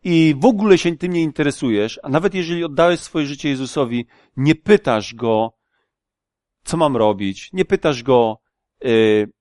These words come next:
jaka jest moja przyszłość, nie pytasz Go, y, o to, y, co On chce uczynić z twoim życiem, to tak naprawdę i tak żyjesz dla samego siebie. Tak? Więc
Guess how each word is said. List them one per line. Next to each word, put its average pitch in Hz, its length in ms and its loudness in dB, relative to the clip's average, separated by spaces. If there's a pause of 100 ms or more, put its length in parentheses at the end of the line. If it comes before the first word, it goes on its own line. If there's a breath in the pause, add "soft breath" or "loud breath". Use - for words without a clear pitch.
(260)
jaka 143 320 -2
jest 127 180 -6
moja 120 180 -4
przyszłość, 110 460 -12
nie 165 120 -2
pytasz 160 360 -4
Go, 131 300 -2 (360)
y, 131 340 -2
o 156 140 -6
to, 135 440 0 (340)
y, 127 480 -2 (1160)
co 196 220 -4
On 170 140 -2
chce 165 220 -4
uczynić 147 360 -4
z - 80 -20
twoim 131 280 -4
życiem, 120 380 -8
to 165 120 -16
tak 180 200 -6
naprawdę 160 320 -6
i 151 40 -8
tak 123 280 -10
żyjesz 107 320 -8
dla 95 140 -8
samego 92 340 -12
siebie. 80 340 -14 (1500)
Tak? - 340 -2 (1400 soft breath)
Więc 160 340 4